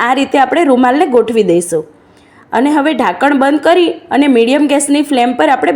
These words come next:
બે વિસલ કરી લઈશું. વધારે વિસલ નથી કરવાની, બે જ વિસલ કરવાની છે. તો આ મકાઈ છે એકદમ ઝટપટ રેડી થઈ જાય છે. હવે મકાઈ બફાય છે ત્યાં સુધી આપણે મસાલો કરી લઈએ. તો મસાલામાં મેં અહીંયા કાશ્મીરી લાલ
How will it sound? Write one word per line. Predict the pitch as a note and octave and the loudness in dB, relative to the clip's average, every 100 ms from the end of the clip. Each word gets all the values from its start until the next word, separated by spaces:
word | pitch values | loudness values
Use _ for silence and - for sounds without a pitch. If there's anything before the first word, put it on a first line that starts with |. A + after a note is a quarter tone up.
| A#3 | 0
બે | A#3 A#3+ | 0 0
વિસલ | A#3+ B3+ B3+ | 0 -2 0
કરી | G3 F#3+ F3 | 0 2 0
લઈશું. | F#3 F#3 F3 - _ _ _ _ _ _ _ - | -2 -4 -8 -12 _ _ _ _ _ _ _ -6
વધારે | A3 A3 D#4 D#4+ | -2 0 0 0
વિસલ | D4+ E4 D#4 C#4+ | -2 0 0 0
નથી | C#4+ D#4 | 0 0
કરવાની, | B3 B3 C#4 F4 | 0 2 0 0
બે | A#3+ C4 | 0 0
જ | A#3+ | -2
વિસલ | A#3 A#3+ A3 | -2 0 0
કરવાની | G#3+ G#3 G3+ G3+ G3+ | 0 0 0 0 -2
છે. | C4+ G#4 - - - _ - | -2 -4 -10 -20 -20 _ -2
તો | |
આ | C4 - B3+ D#4 E4 C#4 - _ _ _ _ G#3+ | -2 0 -2 -2 -4 -8 -18 _ _ _ _ -6
મકાઈ | G#3 G#3+ C#4+ D4+ | -6 -2 -2 0
છે | F4+ | 0
એકદમ | C4 A3 C#4+ C4+ | 0 0 0 0
ઝટપટ | G#3+ - C#4 B3+ | -2 -2 -4 0
રેડી | G#3 G#3+ A#3 | 0 0 0
થઈ | F#3+ F3+ | 0 0
જાય | F3 F3 | 0 -2
છે. | E3+ E3 - _ - _ _ - - - | -6 -10 -14 _ -20 _ _ -20 -16 -4
હવે | G#3+ C#4+ C4+ | -2 2 0
મકાઈ | B3+ D#4 C4 | 0 -2 0
બફાય | C#4 E4 F4+ | 0 0 0
છે | E4+ - | 0 0
ત્યાં | C#4+ C#4+ | -2 0
સુધી | C4+ C#4+ | -2 0
આપણે | B3+ C4 F4 | 0 0 2
મસાલો | E4 A3+ C4+ B3+ B3 A#3 | 2 2 2 2 0 0
કરી | A3 G3+ | 2 2
લઈએ. | G#3 C4 B4 - - - - - | 2 0 -2 -8 -20 -20 -20 -6
તો | B3+ | -2
મસાલામાં | B3+ B3 D4+ D4 D4+ D4+ | 0 0 0 2 2 2
મેં | D4 | 0
અહીંયા | C#4+ C#4 | 0 -2
કાશ્મીરી | A3 A3 C4+ C4+ C#4 B3+ | -2 -2 -2 0 2 0
લાલ | A#3+ | 0